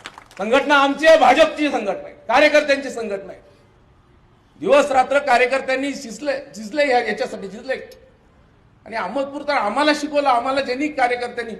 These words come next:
मुंडे साहेबांचा आवडता मतदारसंघ आहे अहमदपूर, ज्यावेळेस ते आले, पहिले अहमदपूरला आले ते,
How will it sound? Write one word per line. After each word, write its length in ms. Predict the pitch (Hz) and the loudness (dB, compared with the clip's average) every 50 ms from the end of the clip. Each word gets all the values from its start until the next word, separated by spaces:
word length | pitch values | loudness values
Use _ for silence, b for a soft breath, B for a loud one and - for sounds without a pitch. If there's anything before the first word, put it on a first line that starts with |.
| - - _ _ | -16 -20 _ _
मुंडे 240 | 156 180 214 254 262 | -18 -10 -4 -4 -4
साहेबांचा 420 | 262 254 262 247 233 247 240 214 220 | -4 -4 -8 -6 -8 -8 -8 -6 -4
आवडता 400 | 185 185 208 240 247 - 254 262 | -4 -2 0 0 0 -2 -4 -6
मतदारसंघ 500 | 247 - 214 - 233 226 220 - 254 262 | -6 -6 -8 -4 -4 -6 -6 -6 -10 -6
आहे 100 | 269 254 | -4 -2
अहमदपूर, 460 | 240 226 - - - - - - - - - _ _ _ _ _ _ _ _ _ _ _ _ _ _ _ _ - _ - - _ _ _ _ _ _ 135 | -2 -2 -4 -10 -14 -16 -18 -20 -20 -20 -20 _ _ _ _ _ _ _ _ _ _ _ _ _ _ _ _ -20 _ -20 -20 _ _ _ _ _ _ -2
ज्यावेळेस 360 | 156 226 269 285 294 285 285 294 | 2 2 4 6 4 4 4 2
ते 80 | 294 | 2
आले, 260 | 254 240 254 269 269 | 2 4 6 6 4
पहिले 260 | 262 262 254 247 254 254 | 4 4 0 0 2 2
अहमदपूरला 540 | 233 226 247 254 254 - 269 262 - 262 | 0 0 -2 -4 -6 -6 -10 -8 -2 -2
आले 160 | 226 185 - - | -2 -2 -4 -10
ते, 160 | - - | -16 -20